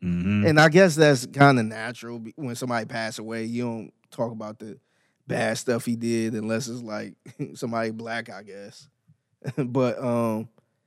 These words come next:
Speaker 2: yeah, it seemed like people were scared that, people was kinda tiptoeing around that. It's just like, why ain't nobody just saying how much of an asshole he was? <laughs>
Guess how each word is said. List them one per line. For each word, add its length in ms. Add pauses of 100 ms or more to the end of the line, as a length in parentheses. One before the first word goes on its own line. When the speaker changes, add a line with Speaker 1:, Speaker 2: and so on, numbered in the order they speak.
(400)
Speaker 2:
yeah, 220
it 120
seemed 280
like 180
people 300
were 120
scared 400
that, 480
people 240
was 100
kinda 280
tiptoeing 580
around 400
that. 220 (760)
It's 160
just 160
like, 220
why 260
ain't 140
nobody 320
just 240
saying 300
how 200
much 240
of 140
an 80
asshole 540
he 120
was? 540 (720)
<laughs> 100